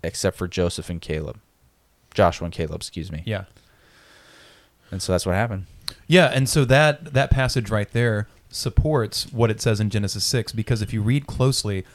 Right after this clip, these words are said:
Speaker 2: like, I think one of the keys to understanding the situation is where it says,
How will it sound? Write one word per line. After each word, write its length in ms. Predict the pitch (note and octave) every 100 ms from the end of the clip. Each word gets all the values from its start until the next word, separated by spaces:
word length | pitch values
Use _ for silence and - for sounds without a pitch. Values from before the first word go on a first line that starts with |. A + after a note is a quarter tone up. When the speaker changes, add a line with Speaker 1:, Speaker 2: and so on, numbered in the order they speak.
| -
Speaker 2:
like, 120 | B2 A2+
I 60 |
think 220 | A#2 D#3+
one 140 | B2+ D3
of 40 |
the 80 | A#2+
keys 340 | - C3 A#2+ -
to 100 | -
understanding 920 | B2 A2 - A#2 A2+ G#2+ G2 F#2 F2+ _ _ _ _ _ _ -
the 80 | A#2
situation 840 | C3+ - A2 G2+ G2+ G#2 F#2 F2+ - _ _ _ _ _ -
is 400 | A2+ A2 G2+ -
where 180 | A#2 A#2
it 100 | G#2+
says, 440 | - A2+ G#2 G2+